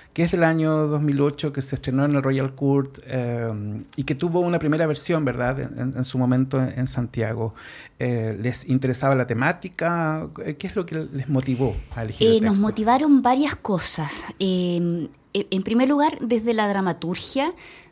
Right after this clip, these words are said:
Speaker 2: desde que conocimos el texto nos pareció que era una pieza, eh, que correspondía m-,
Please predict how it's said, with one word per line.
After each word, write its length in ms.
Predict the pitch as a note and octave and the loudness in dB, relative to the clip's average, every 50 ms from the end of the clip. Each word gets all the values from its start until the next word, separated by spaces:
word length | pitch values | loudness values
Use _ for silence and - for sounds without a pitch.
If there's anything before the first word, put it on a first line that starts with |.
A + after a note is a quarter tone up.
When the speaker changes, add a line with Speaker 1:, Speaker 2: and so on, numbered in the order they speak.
| _ - | _ -10
Speaker 2:
desde 300 | - G#3 G3 G3 A3 A3 | -4 -2 -2 -2 -2 -4
que 100 | - G3+ | -4 -2
conocimos 500 | - G#3 G3 F#3 F3+ - B3 A#3 B3 A3+ | -2 -2 -2 -2 -2 -2 -2 -2 0 0
el 140 | B3+ B3 A#3 | -2 -4 -6
texto 400 | - - B3+ B3+ - - - C4 | -4 -4 -4 -4 -2 -2 -2 0
nos 140 | B3+ A3+ - | 0 0 0
pareció 640 | - A3+ G3+ G3 - - - - A3+ G#3+ A3 A3 A3 | -2 -2 -2 -2 -4 -6 -6 -2 0 0 0 0 -2
que 400 | - A3 G#3+ G#3+ G#3+ G3 - - _ | -2 -2 -2 -2 -2 -4 -6 -8 _
era 460 | - G3+ G#3 G#3 G#3+ G#3+ A3 G#3+ - - _ | -4 -2 -2 0 0 0 0 -2 -4 -8 _
una 360 | G3 G3+ G3+ F#3+ F#3 F3+ - | -6 -4 -2 -2 -2 -2 -4
pieza, 600 | - F3 F#3+ G#3 G3+ - - - B3+ B3+ C#4+ D#4+ D#4+ - - - - - - - - - _ | -6 -6 -4 -4 -2 -2 -4 -2 -2 -2 -2 -2 -4 -8 -18 -20 -20 -20 -20 -20 -20 -10 _
eh, 540 | - F3+ F3 F3 E3+ E3+ E3 E3 E3 D#3+ - - | -4 -2 -2 0 0 0 0 0 -2 -4 -6 -6
que 160 | - F3 F3 | -6 -6 -4
correspondía 640 | - E3+ D#3 - - F3+ E3+ E3+ E3 A3 A3+ A3+ A3+ | -2 -4 -4 -4 -4 -6 -6 -2 0 4 4 6 4
m-, 260 | A3 G#3+ G3+ F#3+ - | 4 0 -2 -6 -8